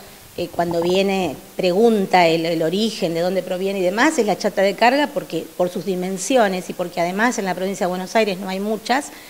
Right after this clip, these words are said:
eh, bueno, genera esa atracción de los visitantes. Y luego la colección de armas también, ¿sí? Aquellas personas que son amantes de las armas, bueno, cuando llegan al museo se encuentran con que es una colección sumamente importante y muy completa. Sí, son armas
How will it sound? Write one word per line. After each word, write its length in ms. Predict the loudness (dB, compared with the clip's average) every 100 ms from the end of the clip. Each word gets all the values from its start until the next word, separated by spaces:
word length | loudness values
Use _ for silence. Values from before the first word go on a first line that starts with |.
| -20 -20 -8 0
eh, 320 | 2 2 0
bueno, 220 | -2 -2 -2
genera 360 | 0 2 4
esa 200 | 4 2
atracción 600 | 0 -2 -2 2 2 4
de 120 | 2 0
los 120 | -2
visitantes. 800 | -6 -4 -2 0 -2 -6 -10 -12 -16 -20 -20 -6
Y 80 | 0
luego 260 | 6 8 8
la 140 | 6
colección 420 | 4 0 0 2
de 100 | 4
armas 260 | 2 2 0
también, 500 | -2 2 2 2 -2
¿sí? 180 | -2 0
Aquellas 320 | -2 -4 -4
personas 420 | -4 -2 -2 -2
que 100 | -6
son 180 | -8 -6
amantes 420 | -4 -4 -2 -2
de 80 | -2
las 240 | -2 2
armas, 320 | 2 2 -2 -6 -14 -20 -20 -8
bueno, 180 | -4 -2
cuando 300 | 0 0 0
llegan 340 | 2 4 4
al 140 | 2 2
museo 400 | 0 2 2 2
se 100 | 0
encuentran 460 | -4 -4 -2 -4
con 180 | -2 -4
que 240 | -2 -2 -2
es 140 | -4
una 160 | -6 -4
colección 580 | -6 -4 -2 -2 -2
sumamente 560 | -2 -2 0 -2 -2 -4
importante 680 | -6 -6 -2 -2 0 -2 -2 -6 -16 -6
y 100 | -2
muy 160 | -2
completa. 520 | 0 -2 4 4 6 0
Sí, 160 | -2
son 160 | -4 -4
armas 240 | -2 -4